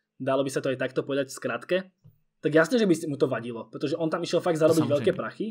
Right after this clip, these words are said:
Speaker 1: zarába veľké
Speaker 2: Jo.
Speaker 1: prachy.
Speaker 2: To každý tam šiel kvôli peniazom. Naprosto každý.
Speaker 1: A teraz mu proste dajú menšie? Alebo taký Arnautovič. Bože, Arnautovič, proste to je retard. Dilino chlap.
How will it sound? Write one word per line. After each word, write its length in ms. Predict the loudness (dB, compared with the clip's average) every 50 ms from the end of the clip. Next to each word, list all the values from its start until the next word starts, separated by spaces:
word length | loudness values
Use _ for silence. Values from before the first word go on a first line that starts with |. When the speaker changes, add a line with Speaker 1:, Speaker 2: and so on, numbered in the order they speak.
| -8
Speaker 1:
zarába 360 | -6 -2 -2 0 0 0 0 0
veľké 200 | -2 -2 -2 -2
Speaker 2:
Jo. 80 | -2 -2
Speaker 1:
prachy. 220 | -4 -2 -4 -6 -8 -8 _ _ _ _ _ _ _ _ _
Speaker 2:
To 100 | -8 -2
každý 320 | -2 0 0 2 2 2
tam 120 | 2 2 0
šiel 160 | -2 -4 -4
kvôli 160 | -4 -4 -4
peniazom. 440 | -4 -6 -8 -8 -8 -10 -12 -14 -16 -18 _ _ _ _ _ _
Naprosto 380 | -6 -6 -4 -4 -8 -8 -10
každý. 240 | -12 -12 -12 -10 -10
Speaker 1:
A 80 | -12 -2
teraz 320 | 0 2 4 4 4 2
mu 80 | 0 -6 -8 -14 -20 _ _ _
proste 300 | _ -8 -6 -6 -4 -4
dajú 240 | -4 -2 -2 -2 -2
menšie? 560 | -2 -4 -4 -6 -8 -10 -8 -8 -8 -8 -10 -12 -14
Alebo 200 | _ -10 -10 -8
taký 200 | -8 -6 -4 0
Arnautovič. 720 | 6 6 8 8 8 4 2 2 0 -4 -4 -6 -8 -10 _ _ _ _ _ _ _ _ _ _
Bože, 380 | -12 2 6 6 6 6 4
Arnautovič, 600 | 6 6 6 6 6 4 2 0 -4 -4 -4 -6
proste 240 | -6 -8 -4 -2 -2
to 120 | 4 6
je 120 | 8 8 10
retard. 400 | 10 8 6 4 -2 -6 -6 -10
Dilino 460 | -12 -2 2 4 4 6 4 4 0
chlap. 320 | -2 -2 -2 -2 -4 -4